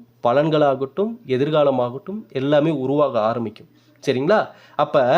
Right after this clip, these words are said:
உங்களுடைய சுயஜாதகத்தை பொறுத்தும், அந்தந்த நேரங்களில் தசாபுத்தியை பொறுத்தும் உங்களுக்கான வாழ்க்கைக்கான மாற்றங்கள் அந்த நேரத்துல வந்து சேரும். அதையும் தாண்டி உங்க வாழ்க்கையில நீங்கள் எதிர்கொள்ளக்கூடிய விஷயங்களை பொறுத்தும்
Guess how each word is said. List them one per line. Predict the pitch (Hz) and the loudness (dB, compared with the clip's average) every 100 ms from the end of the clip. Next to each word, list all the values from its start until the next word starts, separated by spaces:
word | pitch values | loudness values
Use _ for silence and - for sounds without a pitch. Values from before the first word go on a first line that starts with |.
| 220 - - - | 2 0 -12 -2
உங்களுடைய | 196 262 285 233 214 208 | 2 4 4 4 2 4
சுயஜாதகத்தை | 202 254 262 240 226 214 196 | 4 4 4 2 2 2 2
பொறுத்தும், | 185 180 180 240 | 2 2 2 0
அந்தந்த | 190 185 214 196 175 156 135 | 2 2 4 4 6 4 4
நேரங்களில் | 180 208 208 202 208 | 4 4 4 2 2
தசாபுத்தியை | 156 156 226 190 - 170 | 2 2 2 0 0 0
பொறுத்தும் | 160 147 226 208 | 0 -2 0 2
உங்களுக்கான | 170 185 175 156 143 | 2 2 2 2 2
வாழ்க்கைக்கான | 147 180 196 190 151 | 2 2 0 0 0
மாற்றங்கள் | 131 147 180 185 175 175 | 2 2 2 0 0 0
அந்த | 135 | 2
நேரத்துல | 143 147 151 | 2 0 -4
வந்து | 120 131 | -4 -6
சேரும். | - 107 - _ _ - - | -8 -12 -12 _ _ -20 -4
அதையும் | 135 170 214 269 233 | 2 4 4 2 2
தாண்டி | 175 196 190 170 226 - _ _ - | 2 2 2 2 0 -6 _ _ -6
உங்க | 127 165 | 0 2
வாழ்க்கையில | 156 190 208 196 | 4 2 4 2
நீங்கள் | 220 185 247 254 240 190 | 4 4 4 4 4 4
எதிர்கொள்ளக்கூடிய | 147 170 233 247 247 240 226 202 | 4 2 2 2 2 0 2 4
விஷயங்களை | 185 175 240 233 214 | 2 2 2 4 4
பொறுத்தும் | 208 190 190 233 | 4 2 2 0